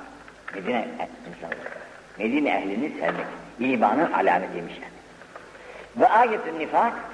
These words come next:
münafıklığın alameti de buğzul ensar. Ehli Medine'ye buğz etmek. İşte,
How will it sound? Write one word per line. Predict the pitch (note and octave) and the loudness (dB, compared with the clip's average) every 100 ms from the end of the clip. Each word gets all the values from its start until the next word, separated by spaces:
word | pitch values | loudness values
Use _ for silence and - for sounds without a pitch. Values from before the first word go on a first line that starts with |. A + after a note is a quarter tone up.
| - - - - | -14 -18 -20 -16
münafıklığın | B2+ D#3+ F3 E3+ D#3+ E3+ F3 | -6 2 4 4 0 0 4
alameti | C3 C3 B2 B2+ D3 | 4 6 4 2 2
de | G#3+ - - - - - - - - - - - | 2 2 -6 -8 -12 -16 -20 -20 -20 -20 -14 -2
buğzul | F3 C#3 A2 | 0 2 0
ensar. | F2+ F#2 - - - - - - | -4 -6 -12 -14 -16 -20 -20 0
Ehli | C#3+ B2+ | 2 2
Medine'ye | A2+ G2+ G2 G2+ C#3 | 0 -4 -6 -4 -4
buğz | A2+ | -2
etmek. | - - - - - - - - - - - - - - - - - - - - - - - - - - - - - - - - - - - - - - - | -4 -6 -14 -18 -18 -18 -18 -18 -18 -18 -18 -18 -20 -20 -14 -14 -14 -18 -20 -20 -20 -20 -20 -20 -20 -20 -20 -20 -20 -20 -20 -20 -20 -20 -20 -20 -20 -20 -14
İşte, | - - | -10 -10